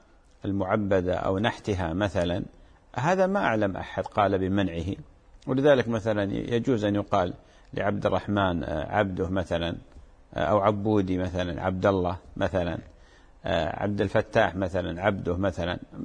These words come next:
يظهر لي ما في بس، ما دام هو راضي بهذا يجوز، يجوز مثل المنادى هذه. أهم شيء أن لا يكون هو غير راضي، إذا كان غير راضي لا،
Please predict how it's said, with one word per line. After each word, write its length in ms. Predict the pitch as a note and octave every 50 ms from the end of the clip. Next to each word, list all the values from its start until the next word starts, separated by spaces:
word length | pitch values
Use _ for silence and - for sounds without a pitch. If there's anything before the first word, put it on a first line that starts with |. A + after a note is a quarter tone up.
| - -
يظهر 300 | - E3+ E3+ E3 F3+ G3
لي 100 | G#3 A3
ما 120 | B3+ C#4
في 160 | A#2+ - - D#2+
بس، 220 | A#1 - - -
ما 100 | B2 B2
دام 200 | B2+ D3 C#3 B2
هو 300 | G#2+ C3+ C3+ A#2 G#2+ - - - - - - - - _ _ _ - -
راضي 420 | - B2 B2+ B2 G#2+ G2 G2 F#2+
بهذا 640 | F#2 G2 F#2+ E2+ G2 F2+ D2 D2 D2+ F#2+ A2+ - - - -
يجوز، 460 | G3 F#3 - - F2 F2 - - - - _ - - - -
يجوز 540 | A#2+ A2 G2 G2 G#2 A2 B2+ C#3+ D3+ C#3+ B2
مثل 400 | A2+ G#2+ F#2+ A2+ G2+ G2 F#2+ F#2
المنادى 680 | F2+ D#2+ D#2 - - G2+ G2+ G2+ G2+ G2 F#2+ F2+ F2+ F2+
هذه. 540 | E2 E2+ F#2 F2 D#2+ D2+ C#2 E2 E2+ - - -
أهم 200 | G#2+ A#2 C#3 D3
شيء 320 | C3 - D3+ C#3 C3+ A2+ G#2+
أن 40 |
لا 120 | G#2+ A#2 A#2+
يكون 280 | B2 A#2 - - G#2+
هو 320 | G2 G2+ G#2+ A2 A#2 B2 B2 - - - - - _ - _ - _ - -
غير 280 | - G2 A2 A#2 A2 F#2+
راضي، 320 | F#2 F#2+ E2 C#2 B1 - - - - _ - -
إذا 120 | F#2 F#2+
كان 240 | F#2 - - B2 G#2+
غير 220 | F#2+ G2+ G#2+ A#2
راضي 260 | C3 C#3 C3+ A#2 G#2+ G2
لا، 140 | F2 -